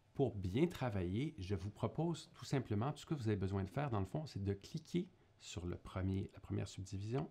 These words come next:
ici, afin de réduire pour qu'elle soit toute égale. Ça donne ceci. Voilà. C'est beaucoup plus flexible comme façon de fonctionner.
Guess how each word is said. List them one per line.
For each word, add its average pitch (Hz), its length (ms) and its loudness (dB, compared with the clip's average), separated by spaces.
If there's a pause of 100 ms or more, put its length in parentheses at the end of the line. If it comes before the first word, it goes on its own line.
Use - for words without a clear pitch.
ici, - 300 -6 (560)
afin 123 300 2
de 104 100 4
réduire 95 400 2
pour 104 100 -8
qu'elle 92 140 -2
soit 123 160 -2
toute - 340 -6
égale. 107 480 0
Ça - 160 -4
donne 123 180 2
ceci. - 360 -8 (3000)
Voilà. 95 360 2 (760)
C'est - 140 0
beaucoup 110 240 2
plus 160 160 2
flexible 123 500 0
comme 98 220 2
façon 98 280 -4
de 113 60 -6
fonctionner. - 460 -8